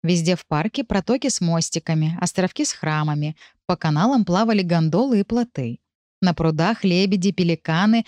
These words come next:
и чужестранные утки. В саду содержался цыганский табор, а в лесу — зверинец. В китайской деревне все крестьяне были одеты китайцами,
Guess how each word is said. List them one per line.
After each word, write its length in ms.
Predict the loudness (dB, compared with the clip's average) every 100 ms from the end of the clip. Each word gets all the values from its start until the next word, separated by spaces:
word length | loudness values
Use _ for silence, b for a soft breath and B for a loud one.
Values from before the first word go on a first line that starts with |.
| B
и 100 | -4
чужестранные 840 | -2 0 -2 0 0 2 4 4 2
утки. 480 | -2 -4 -8 -12 -12 _ _ _ _ _
В 60 | -2
саду 240 | 0 0
содержался 580 | 0 0 0 0 0 -2
цыганский 560 | -4 0 0 0 -4
табор, 440 | -2 0 2 0 -2 B -4
а 100 | 0
в 40 |
лесу — 260 | 0 0 -2
зверинец. 720 | 0 0 -2 -4 -6 -8 -12 _ _ _ _
В 60 |
китайской 460 | -6 -2 -2 0 0
деревне 380 | 2 0 0 0
все 160 | 0 -4
крестьяне 540 | -4 -4 0 2 2
были 200 | 2 0
одеты 320 | 0 0 -2
китайцами, 720 | -4 -4 0 -2 -2 -2 -2